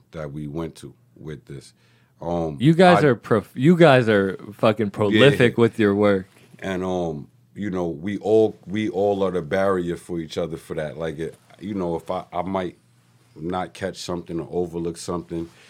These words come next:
Speaker 1: you know, we got me fucks there. We got Trill here. We,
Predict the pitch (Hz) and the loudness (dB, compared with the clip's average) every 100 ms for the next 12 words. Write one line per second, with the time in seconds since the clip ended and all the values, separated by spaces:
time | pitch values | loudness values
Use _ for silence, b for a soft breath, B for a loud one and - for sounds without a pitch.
0 | b 92 82 82 85 82 87 90 - 87 | b -6 -4 -2 -2 -2 -4 -6 -6 -10
1 | 80 - 85 78 65 b b b b _ | -10 -12 -8 -8 -10 b b b b _
2 | 85 90 85 73 - 101 98 87 82 82 | -10 -6 -6 -8 -6 -2 0 -2 -4 -6
3 | 78 90 87 | -6 -8 -10